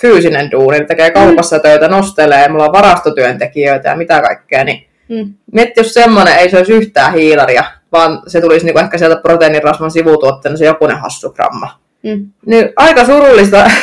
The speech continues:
Speaker 1: <laughs> työpäivää olisi kyllä edessä.
Speaker 2: Nimenomaan. Ja yksi, mikä niinku mä oon huomannut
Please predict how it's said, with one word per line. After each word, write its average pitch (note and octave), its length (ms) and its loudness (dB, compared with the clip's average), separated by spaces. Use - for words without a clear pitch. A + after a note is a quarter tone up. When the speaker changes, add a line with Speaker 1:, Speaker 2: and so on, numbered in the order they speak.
Speaker 1:
<laughs> - 360 -12
työpäivää D3+ 580 2
olisi D#3+ 160 -2
kyllä E3 280 0
edessä. E3+ 440 0
Speaker 2:
Nimenomaan. A3+ 800 0
Ja A3+ 260 2
yksi, C#4 300 0
mikä A#3+ 220 2
niinku A3+ 220 -2
mä A3 100 -2
oon G#3+ 140 0
huomannut G#3+ 380 0